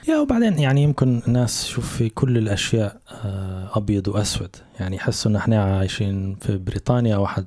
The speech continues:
عايش في ألمانيا أو جنوب أفريقيا أو أي حد من التركين هذه، إن كل الناس اللي مجتمعات هذه في عالم آخر من التفكير. هي عبارة عن شخصيات.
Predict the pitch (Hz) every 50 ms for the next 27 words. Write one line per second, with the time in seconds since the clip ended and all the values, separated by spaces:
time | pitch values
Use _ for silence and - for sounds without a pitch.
0 | - - 92 92 98 95 - - 104 98 95 95 104 117 120 120 117 113 107 98
1 | 98 92 92 95 95 95 95 95 101 110 101 95 98 - - - 131 120 - -
2 | 98 95 104 107 113 123 135 - 160 175 170 135 - 156 139 113 110 120 117 113
3 | - - - 110 - - 127 123 139 139 131 123 123 123 120 117 - - - -
4 | - - - - - - - - - - - - - - - - - - 147 139
5 | 127 123 123 127 135 127 - - 117 113 113 113 - - - 117 110 107 117 117
6 | - - 120 123 127 110 120 117 113 110 107 107 107 104 98 92 98 104 110 110
7 | 104 95 90 87 90 90 - - - - 101 98 98 95 95 95 95 95 95 95
8 | 95 95 98 95 95 98 104 117 113 110 107 107 107 113 110 - - - 101 101
9 | 101 98 95 - - - - - - 110 110 - - 160 175 185 160 156 165 185
10 | 175 170 170 - - 151 - - 151 156 175 156 - -